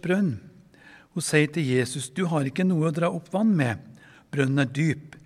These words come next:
Hvor får du da det levende vannet fra?" Jeg føler ofte på det at brønnen er dyp når jeg skal arbeide med Guds ord. Da er det godt å få hjelp til å dra opp vannet, til å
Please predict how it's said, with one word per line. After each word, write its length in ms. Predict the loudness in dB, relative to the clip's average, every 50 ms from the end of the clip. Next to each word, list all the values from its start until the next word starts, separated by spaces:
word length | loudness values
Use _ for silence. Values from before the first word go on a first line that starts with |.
| -20 -20 -20 -20 -20 -14 _ -4
Hvor 160 | -2 -2 -2
får 220 | -2 -2 -2 -2 -2
du 60 | -2
da 140 | -2 -4 -4
det 140 | -4 -2 -2 0
levende 300 | 0 0 0 -2 -4 -4
vannet 320 | -4 -4 -4 -4 -6 -6
fra?" 220 | -6 -4 -4 -4 -6 -8 -12 -18 -20 _ _ _ _ _ _ _ _ _ _ _ _ _ _ _ _ _ _ _ _ -20 -20 -20 -20 -8 _ -4
Jeg 100 | -2 2
føler 300 | 2 4 4 4 4 2
ofte 260 | 0 -2 -6 -6 -6
på 160 | -4 -4 -2 0
det 80 | 2 0
at 140 | 0 0 -4
brønnen 320 | -6 -4 -4 -2 -2 -4 -4 -4
er 80 | -6 -6
dyp 500 | -4 -2 -2 -2 -2 -2 -4 -8 -18 -20 -20 -20 -20 _ _ _ _ _ _ _ _ _ _ _ _ _ _ _
når 140 | -8 -6 -6
jeg 80 | -6 -6
skal 160 | -6 -6 -4 -2 -4
arbeide 240 | -4 -4 -4 -6 -6
med 80 | -6
Guds 220 | -6 -10 -10 -10 -12
ord. 240 | -12 -12 -12 -14 -18 -20 -20 _ _ _ _ _ _ _ _ _ _ _ _ _ _ _ _ _ _ _ _ _ _ _ _ _ _ _ _ _ _ _ _ _ _ _ _ _ _ -20 _ _ _ _ _
Da 80 | -6 -4
er 80 | -2 -2
det 60 | -2
godt 240 | -4 -6 -6 -8 -8
å 60 | -6 -4
få 80 | -2
hjelp 480 | -2 -2 -2 -2 -4 -6 -12 -18 -16 -14 -14 -14 -16 _ _ _ -20 -20 -20 -14 -8
til 140 | -6 -6 -6
å 40 | -4
dra 220 | -4 -4 -4 -4
opp 300 | -4 -6 -8 -10 -8 -8
vannet, 420 | -8 -8 -10 -12 -10 -8 -8 -6
til 140 | -6 -6 -6
å 40 | -6